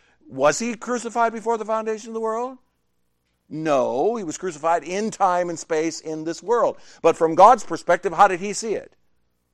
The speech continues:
As happening right now in this moment of his eternal mind. So from God's perspective, Christ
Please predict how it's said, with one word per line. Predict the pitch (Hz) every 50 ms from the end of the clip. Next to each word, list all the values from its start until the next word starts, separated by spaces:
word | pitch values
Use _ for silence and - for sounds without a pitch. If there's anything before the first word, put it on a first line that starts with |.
| _ _ _ _ _ _ _ _ _ -
As | - 156 156 151 - -
happening | - - 117 - 117 113 120 131 135
right | 135 135 131 139 131 - -
now | - 123 120 127 131 123 110 104
in | 107 110 117
this | 131 120 - -
moment | 135 139 131 117 104 101 107
of | 104 104
his | 104 - 123 107 113
eternal | 117 - - 151 151 139 143
mind. | 143 151 170 175 165 147 127 98 85 _ _ _ _ _ _ _ _ _ _ _ _ _ _ _ _ _ _ _ _ _
So | - - 147 131
from | - - 147 143 143 139
God's | 196 208 254 277 240 -
perspective, | - - 170 - - - 120 120 113 _ - 131 123 120 123 _ _ _ _ _ _ _ _ _ _ _ _ _
Christ | - - - 156 175 196 220 226 196 - -